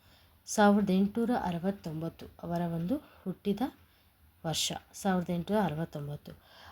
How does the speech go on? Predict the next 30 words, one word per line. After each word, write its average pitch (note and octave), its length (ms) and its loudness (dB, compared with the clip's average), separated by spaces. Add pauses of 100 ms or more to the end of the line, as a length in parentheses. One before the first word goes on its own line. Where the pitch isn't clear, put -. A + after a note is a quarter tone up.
(120)
ಅಕ್ಟೋಬರ್ D#4 540 6
ಎರಡರಂದು G#3+ 560 4
ನಾವು F3+ 380 -2
ಗಾಂಧಿ G3 560 -4
ಜಯಂತಿಯನ್ನು G3 640 -2
ಆಚರಿಸ್ತೇವೆ. E3 580 -4 (580)
ಅಕ್ಟೋಬರ್ F#3+ 460 0
ಎರಡು G3 320 0
ಪ್ರತಿ F3+ 320 -4
ವರ್ಷ G3 240 0
ನಾವು F3+ 320 -2
ಗಾಂಧಿ F3 400 0
ಜಯಂತಿಯನ್ನು D#3+ 560 -4
ಆಚರಿಸ್ತೇವೆ. - 880 -8 (140)
ನಿಮ್ B3+ 160 6
ಸ್ಕೂಲಲ್ಲಿ A#3+ 460 2
ಯಾವ F3+ 180 4
ರೀತಿಯಾಗಿ F3+ 500 -2
ಗಾಂಧಿ E3 360 -4
ಜಯಂತಿಯನ್ನು E3 600 -4
ಆಚರಣೆ F#3+ 440 2
ಮಾಡ್ತಾರೆ, F#3+ 800 -2 (140)
ಅದು G#3+ 220 4
ಸಹ A#3 280 -2
ನೀವು A3+ 520 2 (120)
ಬರಿಬೋದು. G#3 460 6
ಇನ್ನ G#3 220 2
ಸ್ವಲ್ಪ A3+ 280 0
ಲೆಂಥಿ G#3+ 460 4
ಆಗೋಗುತ್ತೆ D#3+ 600 -4